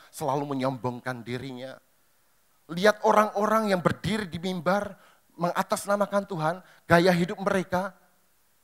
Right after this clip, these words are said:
berapa mobil mewah yang mereka miliki, berapa miliar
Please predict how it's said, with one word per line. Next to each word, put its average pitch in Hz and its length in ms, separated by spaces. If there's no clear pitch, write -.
berapa 208 280
mobil 196 320
mewah 214 320
yang 202 120
mereka 180 280
miliki, 151 400
berapa 185 360
miliar 226 640